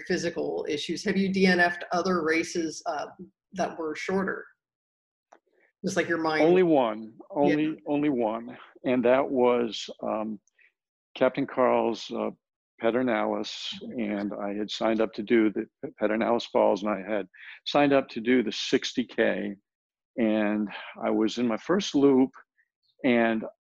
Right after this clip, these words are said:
Speaker 2: I was feeling fine. <laughs> And Joe Prusatis came up next to me, and we started, we started talking for a while. And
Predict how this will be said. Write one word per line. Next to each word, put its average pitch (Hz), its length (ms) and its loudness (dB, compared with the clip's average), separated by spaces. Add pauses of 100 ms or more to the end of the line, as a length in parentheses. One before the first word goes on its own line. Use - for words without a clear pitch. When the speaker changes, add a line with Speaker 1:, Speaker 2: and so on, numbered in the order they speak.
(160)
Speaker 2:
I 208 100 4
was 392 180 6
feeling 185 400 2
fine. 107 640 -4 (640)
<laughs> - 200 -12
And 277 140 4 (1500)
Joe - 320 2
Prusatis 135 920 2
came 101 260 -2
up 101 240 -6 (420)
next 107 380 -2
to - 100 -6
me, 98 200 -6
and 104 100 -8
we 98 80 -6
started, 104 420 -2 (260)
we 113 80 -6
started 107 360 -2
talking - 440 -6
for - 160 -4
a 92 60 -2
while. 95 500 -6 (560)
And 104 340 -2